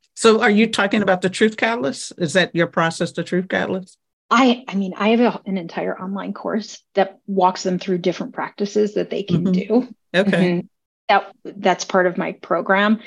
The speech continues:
Speaker 2: And
Speaker 1: Mm-hmm.
Speaker 2: then we, we customize other practices, right? My, it's not just one practice, but
Speaker 1: Okay.
Speaker 2: this is an example of something that they can do.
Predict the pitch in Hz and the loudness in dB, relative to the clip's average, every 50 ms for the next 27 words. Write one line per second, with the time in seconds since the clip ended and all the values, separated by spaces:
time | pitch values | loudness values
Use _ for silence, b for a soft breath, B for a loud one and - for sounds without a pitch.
0 | B B B B - 196 196 196 190 180 185 185 - - 190 196 190 190 190 - | B B B B 0 2 4 4 4 4 2 0 0 0 2 2 2 2 0 -4
1 | _ - 196 190 180 175 - - 175 160 - - 208 196 190 196 196 190 - - | _ -6 -2 -2 -2 -2 -2 -4 -2 -2 -2 -2 -2 0 0 0 -2 -2 -4 -4
2 | - 185 170 185 185 196 202 208 202 - - 190 165 - - 208 202 - 208 208 | -4 -2 0 0 0 0 0 -2 -4 -4 -4 -4 -4 -2 -4 -6 -4 0 2 2
3 | 208 202 - - B B B B B B B - 190 196 196 196 - 208 202 202 | 2 0 -2 -8 B B B B B B B 2 2 2 2 2 2 2 4 4
4 | 202 202 - - _ _ _ _ _ _ _ - 202 190 - - 202 202 190 185 | 4 2 0 -2 _ _ _ _ _ _ _ -6 -6 -6 -2 4 4 4 4 4
5 | - 185 170 202 196 170 160 - - 180 180 180 180 - 190 - - - - - | 0 -2 -4 -2 -2 -2 -2 -6 -10 -8 -6 -6 -6 -6 -8 -8 -6 -8 -8 -8
6 | - - - 208 220 214 - - _ - 196 180 170 196 202 - 190 190 202 208 | -8 -2 0 0 0 0 -2 -8 _ 2 2 4 4 2 2 2 2 2 2 2
7 | - - 208 196 190 _ - - - - _ _ _ _ - - 208 202 196 180 | 2 -4 -4 -4 -4 _ -10 -20 -20 -20 _ _ _ _ 0 4 6 6 4 4
8 | - - 185 170 170 170 - 180 185 190 190 185 - - - - - - - - | 0 -4 -4 -4 -4 -4 -4 -4 -4 -4 -6 -8 -6 -6 -6 -6 -6 -6 -8 -8
9 | - 196 - - - - - - - - - - - - - - 202 | -6 -6 -6 -8 -8 -10 -14 -12 -10 -8 -8 -6 -6 -6 -6 -8 -8